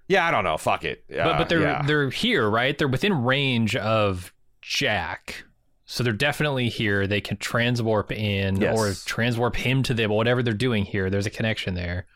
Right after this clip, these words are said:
Speaker 1: True. It's,
Speaker 2: So
Speaker 1: it's, it, they're close enough that Jack is able to get to them on a goddamn space shuttle.
Speaker 2: Right. In, like, a couple
Speaker 1: A
Speaker 2: hours.
Speaker 1: shuttlecraft.
Speaker 2: So
Speaker 1: Yeah. Yeah, yeah.
Speaker 2: they're here. I don't know what they're gonna do, uh,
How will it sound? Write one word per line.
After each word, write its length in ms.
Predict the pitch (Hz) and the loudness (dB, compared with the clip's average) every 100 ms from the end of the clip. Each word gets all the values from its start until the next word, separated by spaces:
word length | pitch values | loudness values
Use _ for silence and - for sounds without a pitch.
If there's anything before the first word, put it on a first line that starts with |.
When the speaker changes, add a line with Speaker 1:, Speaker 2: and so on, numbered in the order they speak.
| _ _ - | _ _ -14
Speaker 1:
True. 320 | - 143 120 | -4 0 2
It's, 160 | 87 107 | 2 2
Speaker 2:
So 60 | 101 | 0
Speaker 1:
it's, 160 | - - | -4 -2
it, 240 | 104 87 | -2 0
they're 120 | 110 | -2
close 320 | 104 156 170 156 | 0 2 2 2
enough 240 | 131 131 | 0 0
that 80 | 110 | -2
Jack 360 | 90 110 117 107 | 0 0 0 -2
is 100 | 98 | 0
able 140 | 95 | 0
to 80 | 87 | -2
get 160 | 95 | -6
to 80 | - | -6
them 180 | 90 90 | -6 -4
on 100 | 80 | -4
a 60 | 78 | -4
goddamn 460 | 95 92 87 85 | -4 -4 -2 -6
space 240 | - 78 71 | -4 -6 -6
shuttle. 400 | 67 60 - - - - | -10 -10 -14 -18 -20 -6
Speaker 2:
Right. 320 | 127 95 78 _ _ - | -2 -2 -6 _ _ -6
In, 180 | 123 | -2
like, 220 | 120 107 110 | 0 0 -2
a 80 | |
couple 260 | - 110 92 | -4 -4 -2
Speaker 1:
A 40 | 87 | -4
Speaker 2:
hours. 260 | 82 80 | -4 -4
Speaker 1:
shuttlecraft. 520 | 90 107 85 78 67 | 0 0 0 -2 -2
Speaker 2:
So 240 | 101 87 85 | -2 -4 -2
Speaker 1:
Yeah. 220 | 87 62 - - - - | -4 -4 -8 -20 -16 -6
Yeah, 140 | 82 | -4
yeah. 240 | 78 60 - - - - _ _ _ _ _ _ _ _ _ _ _ | -4 -6 -12 -20 -20 -20 _ _ _ _ _ _ _ _ _ _ _
Speaker 2:
they're 140 | 107 107 | -6 -4
here. 340 | 139 110 90 - _ _ _ _ _ _ _ _ - | -2 -2 -6 -12 _ _ _ _ _ _ _ _ -8
I 60 | |
don't 100 | 101 | -4
know 80 | 107 | -2
what 120 | 107 | -2
they're 100 | 113 | -2
gonna 120 | 107 107 | -2 0
do, 300 | 110 95 90 - - | 0 0 -2 -10 -10
uh, 420 | 107 95 92 90 | -6 -4 -2 -4